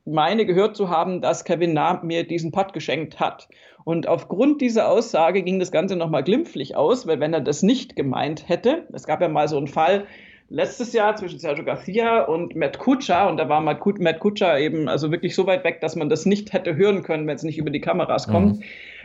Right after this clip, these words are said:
Speaker 1: Ähm, dann, äh, wirst du nämlich, wär's in dieser nah-D-J-Dis-, äh, Situation dazu gekommen, dass beide disqualifiziert worden wären von dem Turnier. Also es ist, äh,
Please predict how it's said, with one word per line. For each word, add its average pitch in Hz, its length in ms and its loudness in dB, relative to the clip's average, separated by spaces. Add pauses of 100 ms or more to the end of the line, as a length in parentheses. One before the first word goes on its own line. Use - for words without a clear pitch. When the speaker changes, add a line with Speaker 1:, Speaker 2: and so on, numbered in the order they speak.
(120)
Speaker 1:
Ähm, 170 520 2
dann, 202 340 2
äh, 170 360 6 (260)
wirst 185 260 -2
du 190 60 0
nämlich, 156 420 -2
wär's 156 340 0
in 156 200 -4
dieser 139 480 2
nah-D-J-Dis-, 156 1080 0
äh, 151 440 2
Situation 170 500 0
dazu 170 220 -2
gekommen, 175 320 2
dass 156 180 0
beide 165 220 2
disqualifiziert 165 720 -2
worden 117 260 0
wären 113 220 -2
von 139 180 -10
dem - 100 -14
Turnier. 131 360 -2 (100)
Also 156 160 2
es 170 140 2
ist, - 180 0
äh, 165 280 4